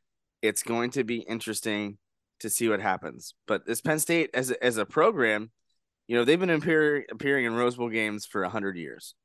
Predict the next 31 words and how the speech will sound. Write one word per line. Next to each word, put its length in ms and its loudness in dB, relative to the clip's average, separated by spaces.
now. 380 -10
This 200 -4
is, 180 -6
um, 480 2
this 160 -4
will 80 0
be 120 4
their 140 0
fifth 440 4
Rose 260 4
Bowl 140 -4
game, 300 -4
mar-, 240 -2
and 320 -2
it's 180 -6
the 140 -2
hu-, 200 -10
it's 140 -4
a 60 -6
hundred 220 0
years 220 0
from 120 -6
its 100 -8
first 240 -4
appearance, 340 -6
which 140 -10
was 120 -10
in 100 -8
nineteen 340 -8
twenty-three. 500 -10
So, 440 0